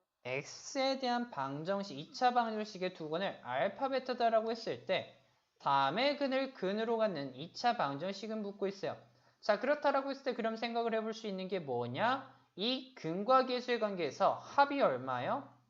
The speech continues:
마이너스 A분의 B, 곱이 얼마요? A분의 C와 같다라고 얘기를 해볼 수가 있는데 이때 두 근을 생각해보면 이 새롭게 만들어진 두 근은 통분해보면 이 알파, 베타의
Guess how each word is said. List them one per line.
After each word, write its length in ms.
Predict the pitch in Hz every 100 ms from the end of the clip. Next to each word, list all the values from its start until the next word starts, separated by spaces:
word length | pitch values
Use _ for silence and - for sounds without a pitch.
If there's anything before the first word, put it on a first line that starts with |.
| _
마이너스 760 | 135 135 135 190 247 254 254 208
A분의 500 | 190 185 170 156 -
B, 240 | 127 - _ _ _ _
곱이 360 | - 147 160 175
얼마요? 720 | 120 120 123 123 165 269 - - _ _ _ _ _ _ _ _ _ -
A분의 640 | 127 180 269 269 262 254
C와 440 | 254 - 277 277
같다라고 500 | 262 247 226 220 220
얘기를 380 | 185 127 143 160
해볼 200 | 180 190
수가 240 | 208 220 190
있는데 580 | 156 117 147 160 - -
이때 500 | 226 277 - 262 262
두 280 | 262 180 220
근을 260 | 220 214 214
생각해보면 760 | 220 214 214 180 139 180 147 - - _ _ _ _
이 240 | 202 254
새롭게 520 | 285 - 285 285 285 269
만들어진 720 | 170 139 143 165 170 175 180
두 220 | - 190
근은 380 | 180 139 170 113 - _
통분해보면 800 | - 277 285 294 247 185 131 120 -
이 280 | 190 226 -
알파, 460 | 127 139 - 262
베타의 680 | 262 233 - 151 180 254